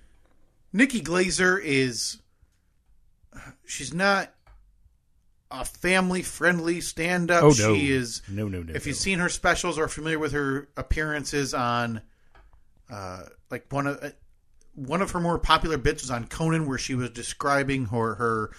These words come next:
Speaker 1: downstairs region as a
Speaker 2: Mm-hmm.
Speaker 1: hastily packed suitcase with
Speaker 2: <laughs> Yeah.
Speaker 1: stuff hanging out everywhere.
Speaker 2: Yes.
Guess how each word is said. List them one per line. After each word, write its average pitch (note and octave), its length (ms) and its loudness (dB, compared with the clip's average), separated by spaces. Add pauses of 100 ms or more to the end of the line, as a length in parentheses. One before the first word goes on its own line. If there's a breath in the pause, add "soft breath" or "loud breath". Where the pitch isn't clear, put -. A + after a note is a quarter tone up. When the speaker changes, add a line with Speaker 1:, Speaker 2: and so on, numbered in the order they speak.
(360 soft breath)
Speaker 1:
downstairs D#3 600 -2
region D3+ 400 -2
as B2 160 -4
a A2+ 60 0
Speaker 2:
Mm-hmm. A#2 120 -4
Speaker 1:
hastily D3 480 -2
packed - 580 0
suitcase F3 680 -2
with B2+ 120 -2
Speaker 2:
<laughs> - 0 -
Yeah. - 80 0
Speaker 1:
stuff C#3 200 4
hanging C3+ 300 0
out F#3 180 4
everywhere. F3+ 480 6
Speaker 2:
Yes. F3 140 2